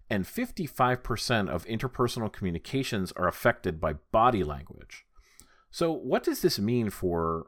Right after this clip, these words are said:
us here in the cybersecurity world when we're trying to learn things? Well, what it means is that if you're learning in a physical setting, if you're learning from a classroom professor,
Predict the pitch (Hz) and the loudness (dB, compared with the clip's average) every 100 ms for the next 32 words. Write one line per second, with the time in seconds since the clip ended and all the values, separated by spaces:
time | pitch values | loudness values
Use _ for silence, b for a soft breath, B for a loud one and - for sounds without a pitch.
0 | - 90 87 - 92 87 87 87 82 98 | -2 0 0 0 0 2 0 -2 0 2
1 | 85 82 78 - 90 82 82 80 82 78 | 2 2 -4 0 0 0 0 0 0 -4
2 | 78 95 85 76 78 78 78 73 58 50 | -2 0 0 -2 -4 -2 -2 -4 -10 -12
3 | - - b b b b 113 123 123 - | -16 -18 b b b b 2 2 2 0
4 | 247 220 120 143 120 101 92 107 104 - | 0 0 2 4 4 4 4 2 2 4
5 | 117 123 196 196 113 - 120 113 - 104 | 2 4 4 4 2 0 0 0 0 0
6 | - 87 - - - 92 92 95 117 123 | 2 2 0 -12 -12 -4 -2 2 2 2
7 | 113 107 90 - 117 - 117 107 - 127 | 2 0 0 4 4 4 -2 -4 0 4
8 | 117 113 107 | 4 2 0